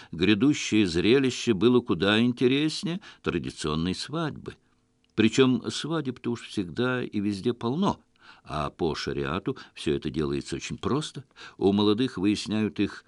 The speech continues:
обоюдное согласие, читают над ними Коран, и всё, хвала Аллаху, они уже муж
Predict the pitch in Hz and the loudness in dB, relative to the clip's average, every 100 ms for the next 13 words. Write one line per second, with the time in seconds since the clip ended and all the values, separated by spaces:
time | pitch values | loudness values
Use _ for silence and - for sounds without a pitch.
0 | - 90 101 87 82 76 - 65 60 135 | -8 0 2 2 -2 -4 -4 -6 -2 -2
1 | 147 123 117 - 127 147 - 71 - 69 | -2 -4 -4 -6 -6 -6 -6 -10 -8 -8
2 | 67 - 80 135 170 180 175 120 185 202 | -8 -6 -4 -2 -2 -4 -6 -6 -4 -6
3 | 220 _ _ _ _ _ - - 151 214 | -8 _ _ _ _ _ -10 -2 0 0
4 | 175 - 76 117 123 131 151 151 - - | -2 -4 2 4 4 4 4 2 2 2
5 | 147 147 165 - 175 170 - - _ - | 4 4 2 2 4 4 2 -10 _ 4
6 | 120 127 123 110 117 113 139 160 | 8 10 8 8 8 8 6 0